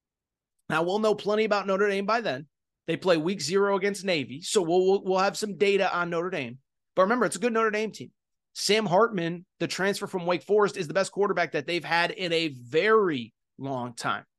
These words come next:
Um, beyond that, you also, remember, what did I just say about Michigan?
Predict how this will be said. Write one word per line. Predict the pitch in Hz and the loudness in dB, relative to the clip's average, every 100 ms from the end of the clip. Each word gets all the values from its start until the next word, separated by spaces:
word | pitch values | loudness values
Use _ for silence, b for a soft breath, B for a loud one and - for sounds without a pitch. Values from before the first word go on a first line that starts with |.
| _ _ _ _ _ - | _ _ _ _ _ 0
Um, | 160 160 160 139 | 4 4 2 0
beyond | 180 190 214 208 | 0 2 2 0
that, | 202 214 233 _ _ _ _ | -2 -2 -6 _ _ _ _
you | 156 190 - | -10 -8 0
also, | 185 233 - 170 | 4 4 2 -2
remember, | 175 190 247 151 | 0 -2 0 -2
what | 143 | 0
did | 175 | 0
I | 185 | 0
just | 196 | -2
say | - | -4
about | 202 196 190 | -4 -4 -4
Michigan? | 208 - 123 | -4 -6 -10